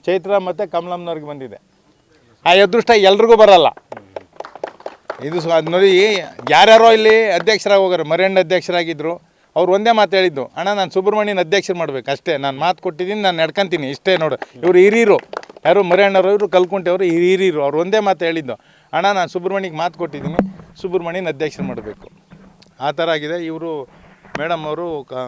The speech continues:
ಅರಳಿ ಗ್ರಾಮ ಪಂಚಾಯತ್ ಸದಸ್ಯರು. ಈಗ ಅರಳಿ ಗ್ರಾಮದಲ್ಲಿ ಹತ್ತು ಎಕರೆ ಆಶ್ರಯಕ್ಕೆ ಮೀಸಲಿಟ್ಟಿದ್ವಿ. ಅಲ್ಲಿ ಅದ್ ಒಂದು ವಸತಿ ಕಾಲೇಜಿಗೆ ಹತ್ತು ಎಕರೆ ಮಂಜೂರು ಮಾಡಿಸಿದ್ದಾರೆ ಶಾಸಕರು. ಹತ್ತು ಎಕರೆ ಆಶ್ರಯ ಯೋಜನೆಯಲ್ಲಿ ಮಾಡಿಸಿದ್ದಾರೆ. ಬ್ಯಾಲಹಳ್ಳಿಯಲ್ಲಿ ಈಗ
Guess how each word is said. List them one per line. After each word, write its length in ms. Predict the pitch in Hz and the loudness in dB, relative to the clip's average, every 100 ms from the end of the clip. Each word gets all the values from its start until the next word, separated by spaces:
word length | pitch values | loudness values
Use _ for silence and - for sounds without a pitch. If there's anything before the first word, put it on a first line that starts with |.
| 120 | -12
ಅರಳಿ 300 | 123 147 180 | -8 -6 -6
ಗ್ರಾಮ 220 | 151 147 | -6 -8
ಪಂಚಾಯತ್ 360 | 143 139 127 127 | -8 -10 -12 -14
ಸದಸ್ಯರು. 580 | 135 135 135 143 165 _ _ _ _ _ _ _ _ 127 | -14 -16 -14 -16 -18 _ _ _ _ _ _ _ _ -14
ಈಗ 160 | 131 | -6
ಅರಳಿ 280 | 127 156 180 | -4 -2 -2
ಗ್ರಾಮದಲ್ಲಿ 420 | 170 165 156 165 | 0 -2 -2 -4
ಹತ್ತು 320 | 131 156 - | -4 -6 -4
ಎಕರೆ 220 | 202 196 202 | -6 -2 0
ಆಶ್ರಯಕ್ಕೆ 420 | 165 170 165 147 | 0 -4 -8 -10
ಮೀಸಲಿಟ್ಟಿದ್ವಿ. 640 | 147 151 127 123 139 165 _ _ _ _ | -14 -16 -16 -14 -12 -14 _ _ _ _
ಅಲ್ಲಿ 160 | 156 185 | -6 -2
ಅದ್ 220 | 165 156 | -2 -4
ಒಂದು 400 | 156 170 185 165 | -10 -6 -4 -4
ವಸತಿ 360 | 156 - 240 220 | -6 -6 -8 -2
ಕಾಲೇಜಿಗೆ 600 | 190 185 175 175 202 143 - _ - | 0 0 -2 -2 -2 -2 -4 _ -6
ಹತ್ತು 220 | 175 - | -4 -2
ಎಕರೆ 180 | 202 202 | 0 0
ಮಂಜೂರು 300 | 185 175 165 | -2 -4 -4
ಮಾಡಿಸಿದ್ದಾರೆ 400 | 160 135 131 120 | -6 -6 -10 -8
ಶಾಸಕರು. 420 | 135 139 - 107 95 _ 135 | -6 -6 -8 -18 -18 _ -14
ಹತ್ತು 220 | 139 185 | -10 -10
ಎಕರೆ 500 | 165 190 214 220 220 _ _ _ | -6 -4 -4 -4 -10 _ _ _
ಆಶ್ರಯ 340 | 127 156 185 185 | -6 -4 -2 -2
ಯೋಜನೆಯಲ್ಲಿ 300 | 180 185 175 | 0 -4 -4
ಮಾಡಿಸಿದ್ದಾರೆ. 580 | 156 - 131 131 175 - _ 120 | -6 -6 -8 -8 -8 -12 _ -8
ಬ್ಯಾಲಹಳ್ಳಿಯಲ್ಲಿ 840 | 120 170 196 190 175 175 202 208 _ _ - | 0 2 2 0 -2 -2 -4 -4 _ _ -6
ಈಗ 160 | 156 | 0